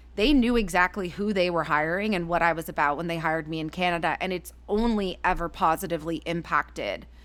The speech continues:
my performance and my time at the organization. Because first of all, I never let it get in the way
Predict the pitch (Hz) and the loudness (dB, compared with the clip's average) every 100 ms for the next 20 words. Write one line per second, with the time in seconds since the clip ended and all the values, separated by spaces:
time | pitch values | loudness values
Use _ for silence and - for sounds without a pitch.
0 | - - 208 175 165 190 - 160 151 156 | -20 -8 2 2 2 -6 -6 -2 0 0
1 | 151 156 - 175 170 160 - 156 139 147 | -2 -6 -4 -2 -2 -2 -2 0 0 -2
2 | - 165 - 160 147 156 151 143 131 - | -6 -6 -4 -4 -2 -4 -4 -4 -6 -6
3 | - - - 214 180 - 220 - 196 180 | -8 -10 -6 -2 -2 0 0 2 2 4
4 | 165 - - - 180 202 190 180 220 226 | 2 -2 -20 -10 -2 0 4 4 4 4
5 | 220 226 190 185 190 190 180 170 165 156 | 2 2 0 0 0 -4 0 2 2 0
6 | 165 | -6